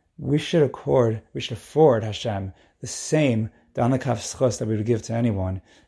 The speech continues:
We should give that same thing to Hashem and to accept his,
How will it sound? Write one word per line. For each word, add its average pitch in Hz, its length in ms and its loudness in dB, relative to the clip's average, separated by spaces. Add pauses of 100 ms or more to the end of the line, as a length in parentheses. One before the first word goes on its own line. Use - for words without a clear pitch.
(120)
We 127 80 -6
should 117 160 -4
give 131 160 2
that 123 180 2
same 120 300 -4
thing 117 160 -4
to 113 100 -6
Hashem 101 520 -4 (340)
and 110 380 0 (180)
to 123 220 0
accept - 680 0 (340)
his, 117 580 -2